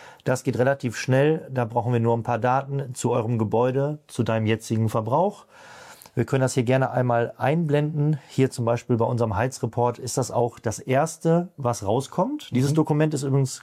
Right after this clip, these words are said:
Speaker 1: kostenlos, also das würdet ihr kostenfrei bekommen. Da gebt ihr Dinge ein, wie ist euer Verbrauch, bei welcher Heizung, wie viel Personen, welcher Standort.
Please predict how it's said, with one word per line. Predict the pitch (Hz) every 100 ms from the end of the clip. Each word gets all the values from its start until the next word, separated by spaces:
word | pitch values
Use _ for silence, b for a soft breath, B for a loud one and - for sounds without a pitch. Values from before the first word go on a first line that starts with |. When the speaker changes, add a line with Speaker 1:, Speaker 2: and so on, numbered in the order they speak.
| -
Speaker 1:
kostenlos, | - 143 - 151 165 247 - -
also | 117
das | 110
würdet | 123 117
ihr | 120
kostenfrei | 117 139 - 139 - 135
bekommen. | 147 151 156 220 B B B B
Da | -
gebt | 120 165 180
ihr | 160
Dinge | 151 202 175
ein, | 143 156 160 -
wie | 131
ist | 147
euer | 143 127
Verbrauch, | 120 110 175 285 -
bei | 131 120
welcher | 113 135 131
Heizung, | 127 180 - 208 247 -
wie | 117 110 196
viel | 214
Personen, | 208 196 170 165 170 180 233
welcher | 127 110 165 185
Standort. | 170 - 151 143 113 139 -